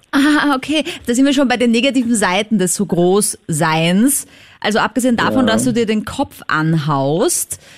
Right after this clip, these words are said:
Speaker 1: wir hatten da jetzt gerade die Mira, die meinte, sie ist, äh, eins fünfundfünfzig, also auf jeden Fall eher petit und auf die stehen
Speaker 2: Okay.
Speaker 1: irgendwie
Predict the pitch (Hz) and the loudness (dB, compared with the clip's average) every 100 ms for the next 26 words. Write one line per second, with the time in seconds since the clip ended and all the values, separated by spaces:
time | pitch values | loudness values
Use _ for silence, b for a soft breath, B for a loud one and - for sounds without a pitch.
0 | B B 214 226 294 302 254 233 233 220 | B B -4 0 0 0 -2 2 2 4
1 | 254 370 196 180 190 247 214 233 208 160 | 4 2 0 0 0 -2 -2 0 0 0
2 | 175 233 240 262 262 269 226 - - 247 | 0 -2 0 0 2 0 -2 -6 -4 -2
3 | - 240 233 226 226 226 220 - 196 208 | -2 0 0 2 2 0 -2 -2 0 2
4 | 214 - - - - 254 277 381 403 - | 0 -2 -6 -8 -6 0 2 2 -2 -2
5 | 339 339 403 - 339 349 302 220 220 233 | -2 -2 -4 -4 0 2 2 0 0 0
6 | 220 226 208 208 - - 226 220 - 240 | 0 0 2 0 -2 0 0 0 0 -2
7 | 247 311 359 381 - B B - 226 233 | 0 2 2 0 -8 B B -4 -2 -2
8 | 226 - - 202 - 247 - - - - | -6 -12 -6 -6 0 0 0 -2 0 0
9 | 247 240 226 226 220 226 | 0 0 0 0 2 2